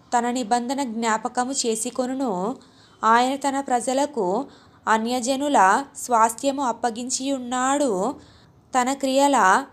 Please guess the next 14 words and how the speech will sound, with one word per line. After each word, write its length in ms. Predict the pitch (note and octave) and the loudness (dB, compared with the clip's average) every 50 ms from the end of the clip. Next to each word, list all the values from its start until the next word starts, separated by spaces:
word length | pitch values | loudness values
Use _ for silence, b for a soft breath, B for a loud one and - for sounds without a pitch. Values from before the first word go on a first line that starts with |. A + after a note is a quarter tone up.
| _ - | _ -6
మహాత్మ్యమును 1040 | A3+ A#3 A#3+ B3 C4 C4 C4 - B3+ C4 C4+ C4 C#4 C#4+ C#4+ B3 G3 F3+ F#3+ B3+ C#4 B B B _ _ _ _ _ - | -4 -2 0 0 0 0 -2 -8 -6 -6 -4 -4 -4 -4 -4 -4 -2 -2 -2 -4 -6 B B B _ _ _ _ _ 0
వారికి 640 | A3 A3+ A3+ A#3 A#3+ D4 C#4+ D4 - G3 F#3+ G#3 A#3 | 4 6 6 6 4 2 -2 -6 -8 -6 -6 -6 -4
వెల్లడి 460 | A3+ B3+ A#3 A3+ A3+ A3+ A#3 B3 B3+ - - | -2 -2 -2 2 2 2 0 0 -2 -4 -2
చేసి 360 | B3+ B3 A#3+ - - C4 C4+ | -2 -2 -4 -4 -4 -2 -4
ఉన్నాడు. 800 | C4+ A#3+ A#3+ A#3+ B3 B3 B3+ C4+ C#4+ D4+ C#4 A3+ F3+ F#3 A3 C#4+ C#4 B B B B B B B B B - | -4 -4 -4 -2 -2 0 2 2 2 2 2 2 2 2 0 -2 -4 B B B B B B B B B 0
ఆయన 300 | G#3 A3 A3+ A#3+ B3 B3+ | 4 4 6 4 4 2
చేతి 440 | C#4 C#4+ C#4 - C4 A3+ A3+ A3+ - | -2 -2 -2 -2 0 -2 -2 -2 -6
కార్యములు 880 | - - B3+ A#3 A3+ A#3+ B3+ B3+ C4 C4+ C#4+ C#4 C4+ G3+ F3 F#3 A#3+ C#4+ B B B B B - | -2 0 2 2 2 0 -2 -4 -4 -4 -2 -2 0 0 0 0 -2 -4 B B B B B -10
సత్యమైనవి, 1200 | - - A#3+ A3+ A#3 - B3+ B3+ B3+ B3+ C4 C4 C4+ C4 D4 D4 B3 A3+ F#3 F3 G3+ C#4 C#4+ - - _ | -2 -2 -2 -2 0 -2 -2 -2 0 -2 -2 -2 -2 -2 -2 -2 -2 -2 -2 0 -2 -2 -6 -8 -14 _
న్యాయమైనవి. 1300 | A3 A3 A#3 A#3+ A#3 A3 A3+ A#3 A#3+ B3+ C4 C4+ C4 C4+ C4+ C#4+ D4 C#4+ C4+ A#3+ G3 F#3 G3 C4 C#4 B B B B B B A3 | -6 -2 0 0 2 2 2 2 0 0 -2 -4 -4 -2 -2 -2 -2 -2 -2 -2 -2 -4 -4 -6 -6 B B B B B B 4
ఆయన 360 | A3 A3 A#3 B3 B3 C4+ C#4+ | 6 6 6 4 2 -2 -2
శాసనములన్నీయు 1400 | C#4 - B3 A3 A3+ A3+ - B3+ B3 B3+ C4 C#4 C4+ C4+ B3 A#3+ B3 C4+ C#4 C#4+ D4 C4+ G3+ F3 F#3 A3+ C#4+ B B B B B B - | -2 0 0 0 0 -2 -4 -6 -6 -6 -6 -4 -4 -4 -4 -4 -6 -6 -4 -2 -2 -2 0 0 0 -2 -2 B B B B B B -2
నమ్మకమైనవి. 1200 | G#3+ A3 A3 A3+ A#3 B3+ B3+ - C4+ C4 C4+ C4 C4 C4+ C4+ C#4+ D4 C#4 C4+ G#3+ F#3 F3 G3+ - b b b b b b b b _ _ A3 | 0 0 0 2 0 -2 2 2 0 0 0 -4 -4 -2 -2 -2 -2 -2 -4 -4 -4 -4 -4 -6 b b b b b b b b _ _ 2
అవి 500 | A#3+ C4+ B3 C4+ A3+ F#3 G3 A#3+ - | 2 2 2 0 -2 -2 -4 -6 -8